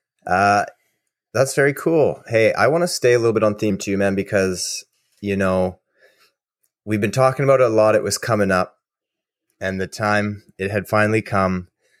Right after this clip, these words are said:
Black Widow came out on Friday, and it already broke, uh, pandemic box office records. Uh, this is domestically. So it did thirteen point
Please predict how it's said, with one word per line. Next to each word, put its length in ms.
Black 340
Widow 460
came 240
out 160
on 140
Friday, 800
and 600
it 140
already 500
broke, 600
uh, 520
pandemic 800
box 300
office 460
records. 560
Uh, 240
this 160
is 120
domestically. 760
So 180
it 160
did 440
thirteen 560
point 320